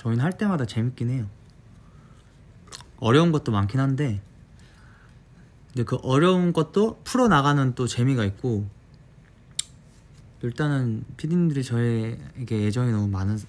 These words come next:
많으셔가지고 또 잘 믿어주시고 아껴주시고 성원해주시고 사랑해주시고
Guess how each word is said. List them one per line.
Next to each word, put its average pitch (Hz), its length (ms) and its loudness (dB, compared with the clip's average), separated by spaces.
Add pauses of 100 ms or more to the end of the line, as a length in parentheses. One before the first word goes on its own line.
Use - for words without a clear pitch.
많으셔가지고 110 840 -4 (2250)
또 123 100 -4
잘 120 280 -2
믿어주시고 113 680 0 (920)
아껴주시고 101 680 -2 (520)
성원해주시고 110 760 -2 (640)
사랑해주시고 117 800 -4